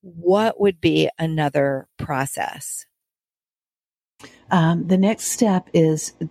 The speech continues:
Speaker 2: understanding and clarifying the difference between grief and guilt.
Speaker 1: Mm.
Speaker 2: Um, it's very important. A lot of times in our stuck places, we have incorrect guilt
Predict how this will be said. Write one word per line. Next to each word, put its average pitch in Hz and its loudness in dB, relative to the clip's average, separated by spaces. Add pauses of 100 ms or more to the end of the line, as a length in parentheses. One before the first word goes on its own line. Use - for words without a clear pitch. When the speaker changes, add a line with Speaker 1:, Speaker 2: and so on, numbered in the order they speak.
(140)
Speaker 2:
understanding 165 2
and 147 0
clarifying 170 0 (340)
the 170 2
difference - -2
between 143 -2
grief 147 0 (140)
and 170 2
guilt. - -2 (680)
Speaker 1:
Mm. 202 -8
Speaker 2:
Um, 147 2
it's 156 -2
very 160 0
important. 160 0
A 160 0
lot 156 0
of 185 -2
times 165 0
in 160 0
our 147 -2
stuck - -4
places, - -2 (560)
we 180 2
have 170 2 (220)
incorrect 202 0 (160)
guilt - -2